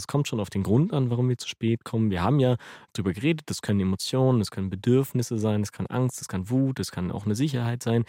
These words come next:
Und in solchen Fällen ist es halt wichtig zu verstehen, worum es geht, weil sonst arbeitet man ja irgendwie an der Ursache vorbei. Und wenn man da eine Ahnung hat, dann muss man halt schauen, dass man das Thema direkt angeht, anstatt es so indirekt über das zu spät kommen auszudrücken.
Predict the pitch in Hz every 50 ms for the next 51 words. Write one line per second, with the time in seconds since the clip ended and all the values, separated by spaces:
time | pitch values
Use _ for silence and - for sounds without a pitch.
0 | - - - - - - - 120 123 135 127 120 117 107 110 127 135 131 135 113
1 | - - 107 107 113 113 113 - - - 101 95 98 101 110 110 - - - -
2 | - - - 90 - - 113 127 147 147 123 95 98 82 90 85 80 - - -
3 | 73 69 - - - - 80 85 92 101 - - 101 101 110 107 - - 95 95
4 | 95 95 92 90 87 101 101 95 92 92 92 - 113 117 104 92 95 - - -
5 | - 82 87 107 95 80 95 - - - - - - _ _ - - 104 95 95
6 | 98 131 156 147 127 120 113 110 104 92 92 92 95 92 87 87 82 135 196 -
7 | - _ - - - - _ _ - - 85 101 131 143 151 143 - - 123 123
8 | 120 - - 113 110 110 110 107 107 - - 98 101 101 95 - - - 98 104
9 | 107 107 101 101 - 107 101 98 87 95 120 - - - - - 98 92 92 87
10 | 90 90 95 123 147 - 90 92 95 - - 101 - 110 - - - _ - 127
11 | 127 135 139 135 120 120 110 104 107 110 _ _ - 98 98 95 101 - - -
12 | - - - - - 98 104 127 131 - - - - 95 87 87 85 - - 87
13 | 87 101 - - - - - - - - - _ - - -